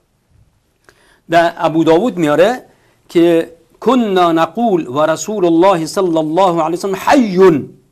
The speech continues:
در حالی که رسول الله زنده بود میگفتیم که "افضل امت النبی صلی الله علیه و سلم بعده ابو بکر ثم عمر ثم عثمان." بهترین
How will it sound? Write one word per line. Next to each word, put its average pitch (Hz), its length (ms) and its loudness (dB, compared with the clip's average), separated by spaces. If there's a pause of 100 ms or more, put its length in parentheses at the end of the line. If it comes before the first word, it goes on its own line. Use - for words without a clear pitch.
(840)
در 156 120 -4
حالی 202 200 -2
که 185 80 -8
رسول 165 300 -6
الله 185 180 -2
زنده 151 300 -4
بود 196 340 -10
میگفتیم 170 560 -4
که 247 280 0 (380)
"افضل 180 560 -2
امت 160 680 -4
النبی 147 640 -2
صلی 175 380 -2
الله 151 520 0
علیه 160 160 -6
و 170 40 -6
سلم 165 260 -4
بعده 151 280 -6
ابو 156 380 -6
بکر 156 340 -4 (440)
ثم 208 240 0
عمر 214 400 -4
ثم 220 260 -4
عثمان." 165 460 -6 (1500)
بهترین 190 800 -4